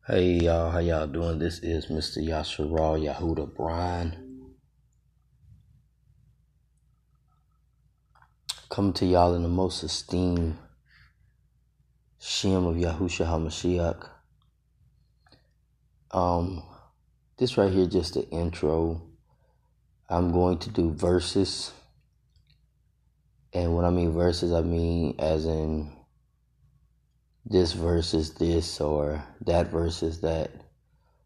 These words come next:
Um, the first topic I will be speaking on will be the topic of Yahushua HaMashiach,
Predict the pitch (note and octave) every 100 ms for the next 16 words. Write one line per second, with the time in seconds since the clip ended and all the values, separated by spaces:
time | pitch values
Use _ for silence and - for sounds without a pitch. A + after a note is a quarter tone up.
0 | _ - E2+ E2+ E2+ E2 D#2+ - - -
1 | - D2+ G2 G2 - F2+ F2 F2 E2 E2+
2 | F2+ E2+ E2+ - F2+ E2+ E2+ F2 F2 F2
3 | F2 - _ _ _ _ _ _ _ _
4 | _ _ _ _ _ - E2+ D#2+ E2 D#2+
5 | F2+ E2+ - F2 E2 D#2+ D#2 - - -
6 | _ _ _ _ _ _ _ - - G#2+
7 | F2 G2+ G2 G#2 G2 F2+ - D#2+ D#2+ D2